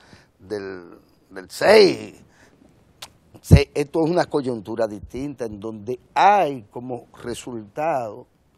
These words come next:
del cumplimiento del programa de gobierno del presidente,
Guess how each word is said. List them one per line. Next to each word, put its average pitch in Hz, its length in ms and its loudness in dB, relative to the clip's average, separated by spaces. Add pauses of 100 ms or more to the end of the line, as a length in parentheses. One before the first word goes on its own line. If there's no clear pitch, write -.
(400)
del 110 1600 -8 (1040)
cumplimiento 147 1160 -4 (240)
del 110 160 -16
programa 101 600 -12
de 104 120 -14
gobierno 101 640 -14
del 80 100 -20
presidente, 98 720 -20